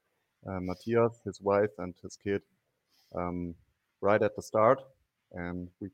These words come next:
came together and, yeah, had quickly discovered that we share the same worldviews.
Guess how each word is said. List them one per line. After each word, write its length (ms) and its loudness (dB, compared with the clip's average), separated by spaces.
came 140 -8
together 460 0
and, 320 -4
yeah, 200 -4
had 100 -8
quickly 520 2
discovered 440 2
that 120 -6
we 120 -6
share 260 0
the 160 0
same 340 -4
worldviews. 640 -2